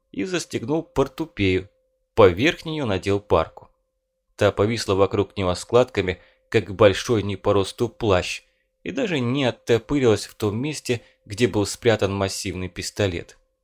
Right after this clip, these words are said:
"Зачем ты это сделал?" – спросил Энджи,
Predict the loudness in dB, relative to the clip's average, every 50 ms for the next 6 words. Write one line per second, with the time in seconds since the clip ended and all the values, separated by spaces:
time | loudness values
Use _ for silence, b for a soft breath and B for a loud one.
0 | _ _ _ _ _ _ _ _ _ _ _ _ _ _ _ _ -16 -12 -12 -10
1 | -8 -8 -6 -6 -6 -4 -2 -2 0 0 0 -2 -2 -4 -6 -2 0 2 4 4
2 | 2 0 b b b b b b -10 -4 0 0 0 2 0 -2 -2 -2 -6 -4
3 | -4 -2 -2 -4 -4